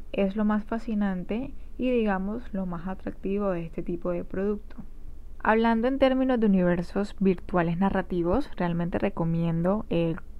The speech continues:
el consumo de películas de este tipo porque son muy interactivas, son muy dinámicas y realmente para mi concepción personal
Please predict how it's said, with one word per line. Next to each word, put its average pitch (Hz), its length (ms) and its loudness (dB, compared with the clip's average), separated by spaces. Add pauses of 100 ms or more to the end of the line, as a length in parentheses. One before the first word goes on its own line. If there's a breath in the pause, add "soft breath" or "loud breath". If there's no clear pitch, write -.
el 175 160 0
consumo 190 680 2
de 190 120 6
películas 185 800 2
de 165 80 0
este 160 240 -2
tipo 190 460 -2 (480 loud breath)
porque 247 440 8
son 190 220 2
muy 208 300 4
interactivas, 196 800 0
son 165 520 -2
muy 185 380 2
dinámicas 180 960 0
y 165 80 -2
realmente 165 500 -2
para 160 340 -4
mi 160 120 -4
concepción 160 500 -8
personal 214 460 0